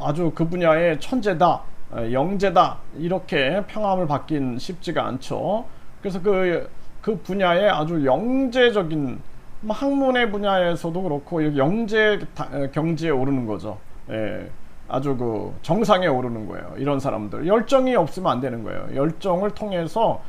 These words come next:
열정이 없으면 그냥 재주꾼에 머무르게 됩니다. 잔재주를 잘 부리는 거죠. 네. 그리고, 그래서 노력이라는 게 중요한 거고, 그 다음에 달인,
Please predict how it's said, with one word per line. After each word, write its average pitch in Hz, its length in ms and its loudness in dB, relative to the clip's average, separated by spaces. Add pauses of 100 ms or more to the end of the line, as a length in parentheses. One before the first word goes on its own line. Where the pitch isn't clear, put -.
(240)
열정이 254 360 4
없으면 269 300 2
그냥 220 140 -2
재주꾼에 202 480 0
머무르게 139 460 0
됩니다. 107 340 -4
잔재주를 214 640 0
잘 135 220 0
부리는 120 280 -4
거죠. 165 380 -2 (580)
네. 120 580 4
그리고, 214 580 2
그래서 277 300 4
노력이라는 180 720 4
게 143 120 0
중요한 117 420 -4
거고, 147 380 -4 (540)
그 277 80 0
다음에 277 260 6
달인, 190 480 2